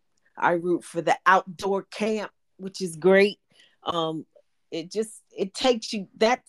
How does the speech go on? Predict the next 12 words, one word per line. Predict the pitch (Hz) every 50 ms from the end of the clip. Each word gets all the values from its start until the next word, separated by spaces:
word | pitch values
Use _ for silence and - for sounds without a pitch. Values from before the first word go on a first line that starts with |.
| _ _
that | 190 196 226 247 240 _
style | - - - - - 185 180 175 175 170
of | 160 151 -
camping | - - 196 165 156 151 - 147 147 151 151
really | 165 180 175 165 170 160
takes | - - - 170 160 147 - - - -
you | 160 156 151 151 - _ _ _ _ _ -
away | 143 147 143 160 165 160
from | 156 - - 156 143 143 - _
all | 147 151 151 151 151 151 151
of | 143 135 135 135
the, | - 135 131 123 120